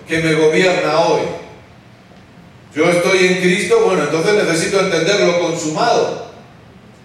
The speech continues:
Nuestro amado Señor Jesucristo en Juan diecinueve treinta gritó, "Consumado es". Está acabado, está hecho, completo, finiquitado. Yo no puedo, ¿cuántos creen que el nuevo pacto es perfecto?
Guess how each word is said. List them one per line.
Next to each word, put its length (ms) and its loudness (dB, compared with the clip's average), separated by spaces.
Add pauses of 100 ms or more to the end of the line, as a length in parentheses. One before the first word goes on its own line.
(140)
Nuestro 300 0
amado 320 0
Señor 300 0
Jesucristo 600 -2
en 160 0
Juan 220 2
diecinueve 480 2
treinta 380 2
gritó, 680 0
"Consumado 1120 0
es". 580 -4 (960)
Está 320 -4
acabado, 680 0 (440)
está 420 2
hecho, 280 0 (440)
completo, 600 0 (300)
finiquitado. 920 -2 (1500)
Yo 240 0
no 240 0
puedo, 640 2
¿cuántos 360 0
creen 280 2
que 100 0
el 100 -2
nuevo 320 2
pacto 260 0
es 60 -2
perfecto? 480 -2